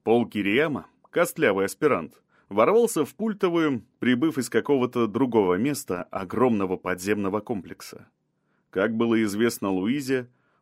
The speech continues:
Пол в ее присутствии ужасно смущался,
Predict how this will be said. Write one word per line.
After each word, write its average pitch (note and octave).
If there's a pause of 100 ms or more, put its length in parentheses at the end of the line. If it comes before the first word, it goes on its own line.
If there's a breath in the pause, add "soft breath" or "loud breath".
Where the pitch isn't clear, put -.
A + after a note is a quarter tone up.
(120)
Пол E3+
в A#2+
ее C3
присутствии A#2
ужасно A2+
смущался, G2